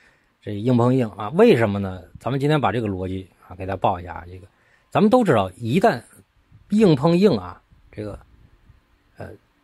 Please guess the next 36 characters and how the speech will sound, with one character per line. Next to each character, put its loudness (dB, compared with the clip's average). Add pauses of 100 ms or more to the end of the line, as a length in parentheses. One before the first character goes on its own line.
咱 2
们 6
说 6
美 0
国 2
和 2
中 4
国 4
这 2
种 -2
硬 0
碰 0
硬 -4 (160)
啊， -12
更 4
多 6
的 4
是 -6
咱 -10
们 -4
说 0
中 0
美 2
之 -2
间 0
一 -2
定 2
是 -4
经 0
济、 -2
科 2
技， -6 (180)
对 -12
吧？ -4 (140)
军 2
事 -2